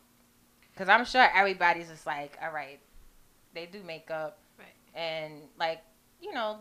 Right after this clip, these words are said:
Speaker 1: give me a little background about it. Like, you guys was just chilling. It was just like, "Yo, let's just do this."
Speaker 2: Well, it started with Instagram Lives. So she used to, um, do her makeup on live.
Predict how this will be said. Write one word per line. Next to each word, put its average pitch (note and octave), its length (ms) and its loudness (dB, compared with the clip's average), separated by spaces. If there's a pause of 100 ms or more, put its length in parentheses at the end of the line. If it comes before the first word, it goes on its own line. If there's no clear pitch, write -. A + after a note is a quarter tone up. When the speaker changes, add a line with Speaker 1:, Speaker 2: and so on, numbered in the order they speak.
Speaker 1:
give A#3+ 120 -8
me C4 100 -8
a C4 60 -8
little A#3 200 -10
background G3 480 -2
about D#3 260 -4
it. D3 100 -6
Like, D3+ 180 -14
you E3+ 80 -20
guys E3+ 280 -4
was D#3 100 -20
just - 200 -20
chilling. F3+ 280 -10
It F3 200 -14
was E3 120 -16
just D#3+ 140 -20
like, D#3 180 -14
"Yo, D#3 120 -10
let's D#3 200 -12
just D3+ 200 -20
do D#3 120 -20
this." F3+ 380 -18 (580)
Speaker 2:
Well, - 160 -10
it A3 80 -16
started D#4+ 340 -4
with C4+ 140 -4
Instagram G#3 560 -14
Lives. E3 480 -16
So - 160 -20
she G#3+ 220 -16
used G#3 320 -16
to, F#3 80 -14
um, F3+ 380 -18 (760)
do F#3+ 160 -18
her F#3 140 -14
makeup F3 360 -16
on D#3+ 140 -16
live. - 300 -14